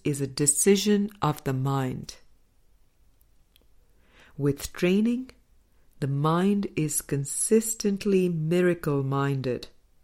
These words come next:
or right-minded, and this state of mind is healthy. The happy dream is healthy indeed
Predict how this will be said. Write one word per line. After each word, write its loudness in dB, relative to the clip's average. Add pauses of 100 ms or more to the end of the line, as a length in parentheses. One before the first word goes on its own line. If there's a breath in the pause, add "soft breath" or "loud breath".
(580)
or 4
right-minded, 0 (1700)
and 2
this 4
state 2
of -4
mind -4 (520)
is -2
healthy. -6 (2000 soft breath)
The 4
happy 4
dream 2
is 0
healthy -2
indeed -2